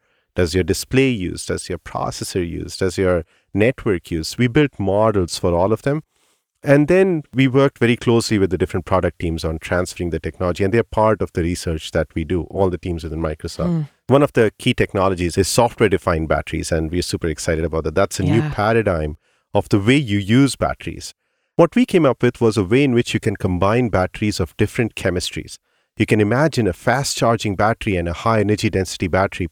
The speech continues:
Speaker 1: plugged together. And with a little bit of hardware, what we did was you could switch across the different batteries.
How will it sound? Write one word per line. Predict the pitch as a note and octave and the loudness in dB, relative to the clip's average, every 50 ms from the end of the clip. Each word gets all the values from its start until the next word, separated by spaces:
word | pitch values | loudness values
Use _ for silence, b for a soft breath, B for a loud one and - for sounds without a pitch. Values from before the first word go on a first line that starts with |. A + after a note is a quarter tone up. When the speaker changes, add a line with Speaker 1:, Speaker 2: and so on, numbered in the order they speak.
| _ | _
Speaker 1:
plugged | - G#2 G2 G2+ - _ | 0 0 0 0 0 _
together. | - F#2 D2+ G2 F#2 F2+ - D#2+ D2+ - _ _ _ _ _ _ _ _ | -4 -2 0 0 2 2 2 0 -4 -6 _ _ _ _ _ _ _ _
And | - G#2 G#2 G#2+ | 0 2 2 2
with | A2+ - | 2 2
a | A#2+ A2 | 2 2
little | C3 G#3 A#3+ A#3+ | 2 2 2 2
bit | G#3+ A3 - | 2 2 2
of | F3+ E3 - | 0 -2 -4
hardware, | - D3+ - C#3 C3+ C3+ A#2+ G2 E2+ D2+ D#2 E2 | -8 -2 2 4 4 4 2 0 -2 -2 -2 -4
what | E2+ F#2 F#2+ F#2+ - - | -2 -2 -2 -2 -2 -2
we | F#2+ | -2
did | G2+ G#2 F#2 | -2 -2 0
was | F#2+ F#2 F2 - | 0 0 0 -2
you | F2+ | -6
could | - G#2+ - | -6 -6 -4
switch | - - - F#3 - - | -4 -2 -2 -2 -2 -2
across | A#2 - - - A#2 B2+ B2+ - - | -6 -2 0 2 2 2 2 0 -6
the | G2 | -4
different | E2 G2 - - G2 E2+ | -4 -4 -2 -2 -4 -2
batteries. | D#2 E2+ F2 F#2 - - D#2+ - - - | 0 -2 -2 -2 -4 -8 -10 -10 -10 -14